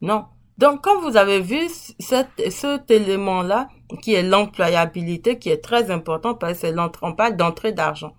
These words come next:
Quand vous n'avez pas l'entrée d'argent, ben, il y a un problème. Il y a quelque chose qui marche pas. Et vous n'êtes pas content. Donc ça, c'est une situation à régler.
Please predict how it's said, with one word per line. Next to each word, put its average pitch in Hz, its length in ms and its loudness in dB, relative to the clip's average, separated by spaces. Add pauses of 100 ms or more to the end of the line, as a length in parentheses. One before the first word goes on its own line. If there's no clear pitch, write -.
(400)
Quand 240 160 4
vous 196 120 -2
n'avez 170 260 2
pas 240 220 2
l'entrée 190 420 -2
d'argent, 180 480 -6 (360)
ben, 165 240 -2
il 196 100 -8
y 196 60 4
a 190 80 6
un 196 60 4
problème. 180 600 0 (380)
Il 170 40 -6
y 175 40 2
a 180 40 0
quelque 180 240 -4
chose 247 200 -2
qui 190 120 -8
marche 165 440 -4
pas. 180 200 -4 (520)
Et 180 80 -2
vous 175 160 -2
n'êtes 170 200 0
pas 254 160 4
content. 180 460 -6 (500)
Donc 190 240 2
ça, 381 200 0
c'est 233 200 2
une 233 80 0
situation 196 540 -4
à 214 140 2
régler. 160 460 -8